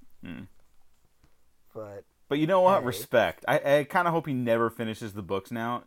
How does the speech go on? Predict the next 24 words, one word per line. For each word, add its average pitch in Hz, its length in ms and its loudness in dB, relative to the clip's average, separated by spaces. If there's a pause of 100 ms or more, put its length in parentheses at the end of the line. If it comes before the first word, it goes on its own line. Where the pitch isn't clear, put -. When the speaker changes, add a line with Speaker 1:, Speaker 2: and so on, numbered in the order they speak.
(140)
Speaker 1:
just 113 220 -6
so 123 100 -6
he 113 120 -6
kinda 107 260 -4
just 98 220 -12
does 101 200 -2
his 101 140 -12
whatever 92 400 -6
else 85 140 -8
he 98 60 -16
wants. - 300 -14
Speaker 2:
I - 140 4
need 554 160 -8
a 508 60 10
li-, 214 280 2
I 320 100 6
just - 240 -4
need - 120 -2
a - 60 0
couple 160 420 -12
more 113 240 -10
answers. - 960 -12
Speaker 1:
<laughs> - 0 -
Yeah, 208 180 0